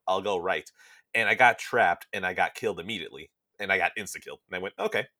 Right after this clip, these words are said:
yeah, all right, fine, whatever. Uh, game over." And then it booted me back to the menu, and it went, "Oh no, when the fuck did I last save?" And immediately after, I was like,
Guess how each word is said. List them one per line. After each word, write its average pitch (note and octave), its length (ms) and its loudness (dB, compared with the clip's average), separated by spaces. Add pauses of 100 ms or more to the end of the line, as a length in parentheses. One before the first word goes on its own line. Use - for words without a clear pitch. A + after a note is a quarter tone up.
(100)
yeah, C3+ 320 -2
all C3 80 -4
right, A#2 220 -4
fine, G#2+ 180 -4
whatever. G2 300 -6 (440)
Uh, E2+ 120 -4
game A#2+ 260 0
over." C#3 400 -2 (160)
And A#2+ 160 2
then C#3 100 2
it F#2 140 -4
booted D3 300 -4
me D3+ 80 -10
back G#2+ 260 2
to C3 80 -4
the G2 80 -6
menu, G#2+ 280 -2
and G2 100 0
it G2 80 -6
went, G2 160 -2 (500)
"Oh D#3+ 240 6
no, C#3+ 600 0
when B2+ 180 -6
the F3 120 0
fuck D3+ 300 -4
did C#3 100 -8
I C3 100 2
last A#2 360 2
save?" F2 420 -2 (400)
And C#3 320 2
immediately C#3 680 0
after, G#2+ 220 4
I - 20 0
was G2 100 -2
like, F#2 220 -2